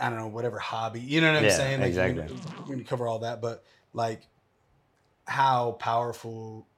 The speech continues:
Speaker 1: of a, uh, therapeutic, um, release, like, music was for a person like Tupac and, like, for everybody that followed in his footsteps and everybody
Speaker 2: Yeah.
Speaker 1: that listened to him. Um, but also, like, how, like, threatening that could be,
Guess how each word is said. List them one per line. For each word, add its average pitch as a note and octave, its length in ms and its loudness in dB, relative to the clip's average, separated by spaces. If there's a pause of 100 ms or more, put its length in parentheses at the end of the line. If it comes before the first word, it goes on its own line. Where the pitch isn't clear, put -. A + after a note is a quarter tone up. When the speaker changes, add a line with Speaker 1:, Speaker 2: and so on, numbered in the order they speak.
(240)
Speaker 1:
of A2+ 180 -8
a, A2+ 220 -6
uh, G#2 340 -10 (1400)
therapeutic, B2+ 840 0 (600)
um, G#2 480 -14 (480)
release, A2+ 460 -8
like, A2 180 -12
music G#2+ 380 -12
was G#2+ 160 -12
for A2 140 -14
a G#2 40 -14
person A2 320 -12
like G#2 220 -16
Tupac G#2+ 560 -12
and, A2+ 140 -10
like, G#2+ 180 -14
for - 160 -14 (220)
everybody A2+ 460 -6
that G#2 220 -14
followed G#2+ 440 -12
in G2+ 80 -16
his G2+ 180 -16
footsteps G#2+ 560 -12
and G2 100 -4
everybody D2 200 0
Speaker 2:
Yeah. C2+ 80 -10
Speaker 1:
that G2+ 100 -16
listened A#2 320 -8
to A2+ 140 -12
him. G#2+ 220 -16 (420)
Um, G#2+ 580 -8 (380)
but C3 100 6
also, C3 300 4
like, A2 160 -4
how, G#2+ 240 -4
like, G2+ 180 -10
threatening G#2 460 -14
that G2+ 180 -18
could G2+ 140 -20
be, G#2 200 -20